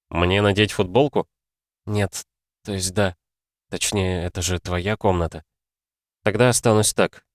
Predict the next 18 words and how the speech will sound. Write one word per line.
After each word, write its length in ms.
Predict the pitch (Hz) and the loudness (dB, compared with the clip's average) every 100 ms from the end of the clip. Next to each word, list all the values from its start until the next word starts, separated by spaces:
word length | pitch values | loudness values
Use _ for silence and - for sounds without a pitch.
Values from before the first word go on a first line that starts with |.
| - | -2
Не 160 | 101 | 0
люблю 280 | 101 101 104 | 2 2 2
спать 300 | - 87 82 | 2 -2 0
одетым». 460 | 82 82 82 80 - _ _ _ _ _ | 0 0 0 -2 -4 _ _ _ _ _
«Я 180 | 95 95 | -6 -4
знаю», — 360 | 92 87 80 80 _ _ _ _ | -2 -2 -4 -8 _ _ _ _
быстро 400 | 82 90 - 85 | -4 -2 2 0
отвечает 560 | 78 82 - 92 98 - _ _ | 0 -4 0 0 0 -6 _ _
и 80 | 90 | -4
тут 220 | 92 92 | 0 2
же 120 | 87 | 2
замолкает. 760 | 85 85 87 85 98 87 82 - _ _ _ _ _ - | 2 2 2 2 2 2 2 -2 _ _ _ _ _ -8
«Я 180 | 95 | -4
о 60 | 90 | -2
тебе 260 | - 87 82 | -2 -2 -2
тоже 300 | - 92 98 | -2 -2 0
много 400 | 92 87 82 82 | 0 0 0 -2
помню». 540 | - 87 78 73 67 | 2 2 0 -8 -12